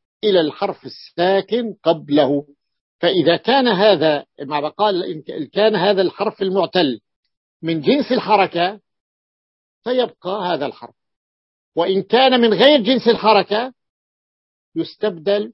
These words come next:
ويقلب حرفا يجانس الحركة. دليل ذلك، لاحظوا معي، يقول ويبيع، الأصل فيها يقول، لأن لدينا يقول،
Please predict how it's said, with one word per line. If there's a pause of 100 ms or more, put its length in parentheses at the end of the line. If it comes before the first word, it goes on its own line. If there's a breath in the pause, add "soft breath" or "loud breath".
(160)
ويقلب
حرفا
يجانس (180)
الحركة. (680)
دليل
ذلك، (340)
لاحظوا
معي، (600)
يقول (180)
ويبيع، (180)
الأصل
فيها
يقول، (220)
لأن
لدينا
يقول،